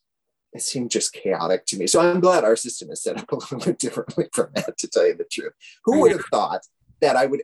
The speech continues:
Speaker 1: ever find American <laughs> politics to be superior?
Speaker 2: Who would have thought that American politics would be more civil?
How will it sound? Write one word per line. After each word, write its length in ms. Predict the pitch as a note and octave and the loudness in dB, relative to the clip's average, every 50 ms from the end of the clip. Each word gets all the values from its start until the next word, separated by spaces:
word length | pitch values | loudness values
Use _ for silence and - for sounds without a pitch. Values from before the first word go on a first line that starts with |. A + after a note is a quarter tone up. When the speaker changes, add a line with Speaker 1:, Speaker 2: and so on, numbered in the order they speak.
| - | -4
Speaker 1:
ever 300 | B2+ B2+ B2+ C3+ C#3+ C#3 | -4 -2 -2 -2 -2 -4
find 480 | C3+ - B2+ A2+ A2 G#2+ G2+ G2+ F#2+ - - | -4 -6 -8 -6 -6 -8 -10 -12 -14 -14 -12
American 500 | A2 A2 A2 A2 A2 A2+ A2+ - A2+ G#2+ - | -10 -6 -2 0 2 2 0 0 -4 -14 -10
<laughs> 40 | |
politics 680 | - G2+ G2+ G2+ - - - - - D3+ - - - - | -10 -10 -10 -10 -10 -10 -10 -10 -10 -10 -6 -6 -4 -2
to 120 | - F3 | -2 -4
be 100 | - D#3 | -4 -2
superior? 560 | D3+ - - - - - - - G#3 D#3+ D#3 - - A3 A3 - - A#3 - - - C#4 - - _ - _ _ _ _ - - | -4 -4 -4 -4 -6 -8 -4 0 2 2 2 2 0 -2 -2 -2 -4 -4 -4 -4 -4 -6 -6 -6 _ -20 _ _ _ _ -12 -2
Speaker 2:
Who 220 | - F4+ F#4 F#4+ F#4+ | 4 6 6 8 8
would 100 | G4+ F#4 | 8 6
have 240 | F4+ D4+ - - - | 6 4 4 2 2
thought 300 | B3 A3+ B3 C4 B3+ - | 2 4 4 2 2 2
that 100 | A#3+ A3+ | 2 2
American 540 | A3 G#3+ G#3 G#3 G#3+ G#3+ G#3 A3 A3 G#3 G#3 | 2 4 4 4 4 4 2 -2 -4 -4 -2
politics 840 | - G#3 F#3+ G3 G3+ G3+ G3+ - G#3+ G3+ G3 G3 - - - - | 0 0 2 2 2 0 0 0 -2 -2 -2 -2 -6 -10 -10 -6
would 160 | G3+ G3+ F#3+ G3+ | -6 -6 -4 -2
be 200 | G3+ G3 F#3 G3 | -2 -2 0 0
more 220 | F#3+ F3+ F3 F3 | 0 2 2 0
civil? 840 | F3 - - - A3 A3+ B3 A#3 F#3 D3 G#2 - - - - - | 0 -4 -4 -2 -2 -2 0 0 -2 -2 -2 -4 -6 -8 -10 -20